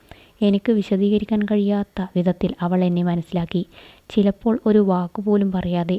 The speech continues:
അവൾ യഥാർത്ഥ എന്നെ കണ്ടു. എല്ലാ പോരായ്മകളും അംഗീകരിച്ചു. ഞാൻ എന്താണോ അങ്ങനെ എന്നെ സ്നേഹിച്ചു. അവളോടൊപ്പം ഞാൻ എപ്പോഴും സുരക്ഷിതനും സന്തോഷവാനുമാണ്. അങ്ങനെയുള്ള എന്നെ എനിക്ക് കാണാനായി.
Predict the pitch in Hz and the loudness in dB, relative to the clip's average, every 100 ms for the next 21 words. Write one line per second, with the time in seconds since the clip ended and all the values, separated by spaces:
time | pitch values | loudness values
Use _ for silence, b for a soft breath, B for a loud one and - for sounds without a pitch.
0 | - 185 196 202 196 185 185 190 _ _ | -4 -4 -2 0 0 0 -2 -4 _ _
1 | _ - 208 220 190 185 185 - 175 175 | _ -6 -4 -2 -2 0 -2 -2 0 2
2 | 180 B B B B B 208 196 208 220 | 0 B B B B B 0 2 2 2
3 | 233 214 220 214 214 214 185 175 165 170 | 2 2 4 4 4 4 2 2 0 0
4 | 175 - - 170 - 190 185 208 196 190 | -2 -2 -4 -4 -4 -2 2 2 0 0
5 | 196 202 170 _ _ _ 175 170 180 185 | 2 0 -2 _ _ _ -4 -2 -2 -2
6 | 254 B B B - 180 175 175 185 175 | -4 B B B -4 -2 0 -2 0 -2
7 | 175 180 175 b b b b _ 196 190 | -2 -4 -4 b b b b _ 0 2
8 | 214 220 214 202 - 175 185 - 175 - | 4 2 0 -2 0 0 0 -2 -6 0
9 | 185 190 180 185 175 170 190 190 190 - | 2 2 0 0 0 0 2 2 2 -2
10 | - 180 180 180 196 190 185 180 180 180 | -4 0 0 0 0 0 2 0 0 -2
11 | B B B B B B 196 202 208 226 | B B B B B B -2 0 0 0
12 | 220 208 196 190 190 185 175 175 196 - | 0 0 0 0 0 0 -4 -6 -12 -12
13 | - 185 180 180 180 | -4 0 2 2 2